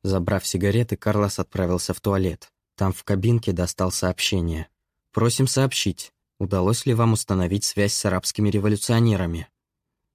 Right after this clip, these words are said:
Уточните ваши ближайшие планы". На следующий день вернулся Стив. В условленный день Ильич пригласил напарника в "Белую акулу" и велел проследить за тем, кто войдет с ним в контакт в баре.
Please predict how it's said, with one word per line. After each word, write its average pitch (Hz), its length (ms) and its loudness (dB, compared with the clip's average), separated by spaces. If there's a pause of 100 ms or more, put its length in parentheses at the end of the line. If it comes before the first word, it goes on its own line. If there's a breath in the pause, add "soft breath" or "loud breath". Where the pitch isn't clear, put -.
Уточните 107 580 0
ваши 101 280 2
ближайшие 92 580 0
планы". 92 400 0 (760)
На 95 140 0
следующий 113 500 2
день 127 220 2
вернулся 107 520 2
Стив. - 460 -4
В 98 100 -2
условленный 110 600 2
день 123 320 2 (180)
Ильич 98 440 0
пригласил 104 500 0
напарника 104 560 0
в 90 40 -8
"Белую 95 440 2
акулу" 90 440 -2 (540)
и 95 140 0
велел 98 300 2
проследить 98 560 -2
за 92 120 0
тем, 117 320 0 (320)
кто - 200 -4
войдет 92 360 0
с - 80 -6
ним 107 140 2
в - 80 -12
контакт 98 400 -2
в 92 100 -6
баре. 87 380 -2